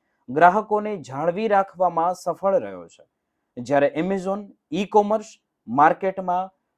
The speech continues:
સાડત્રીસ ટકા કરતાં પણ વધુ હિસ્સો ધરાવે છે. ટાર્ગેટને બે હજાર ત્રેવીસમાં ડી આઈ,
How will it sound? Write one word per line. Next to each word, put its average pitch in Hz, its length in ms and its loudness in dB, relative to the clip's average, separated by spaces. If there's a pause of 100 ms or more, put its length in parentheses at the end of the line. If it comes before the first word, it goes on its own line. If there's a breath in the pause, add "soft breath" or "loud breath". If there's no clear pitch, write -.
સાડત્રીસ 233 880 4
ટકા 214 360 2
કરતાં 180 520 4
પણ 190 180 0
વધુ 151 360 -2
હિસ્સો 180 380 -8
ધરાવે 135 420 -4
છે. 170 240 -18 (460)
ટાર્ગેટને 226 480 8
બે 247 140 8
હજાર 233 340 6
ત્રેવીસમાં 214 920 -4
ડી 220 380 -6 (140)
આઈ, 196 440 4